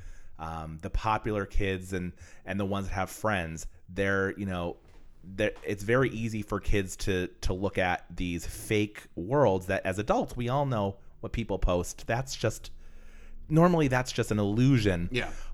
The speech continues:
Speaker 1: of the life that people want to let you see. As kids, they don't get that. So
Speaker 2: Mm-hmm.
Speaker 1: they see friends together and they're not invited and it hurts their feelings and it, there's a, a lot of that.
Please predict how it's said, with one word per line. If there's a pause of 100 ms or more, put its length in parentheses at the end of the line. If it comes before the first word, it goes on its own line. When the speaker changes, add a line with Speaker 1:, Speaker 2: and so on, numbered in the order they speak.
Speaker 1:
of
the
life
that
people
want
to
let
you
see. (480)
As
kids,
they
don't
get
that. (120)
So
Speaker 2:
Mm-hmm.
Speaker 1:
they
see (160)
friends
together
and
they're
not
invited
and
it
hurts
their
feelings
and
it,
there's
a,
a
lot
of
that.